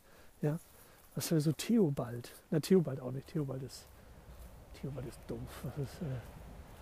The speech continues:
was gibt's für Namen? Ich hab, ach, Ferdinand. Ferdinand ist schon, hä? Muss das sein?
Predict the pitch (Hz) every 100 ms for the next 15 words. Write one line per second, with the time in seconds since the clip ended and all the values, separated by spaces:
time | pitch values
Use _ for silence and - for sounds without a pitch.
0 | - - 139 - 175 - - 151 139 139
1 | 147 147 214 - 160 - - - - -
2 | - - - - - - - - - -
3 | - 180 208 175 147 135 131 131 - -
4 | - - - - - 226 233 247 214 185
5 | 220 - 208 185 156 151 139 - - -
6 | - - - - - - - - 196 214
7 | 214 - - - - - - - - -
8 | - - - - - - 202 - 208 170
9 | - 202 220 226 226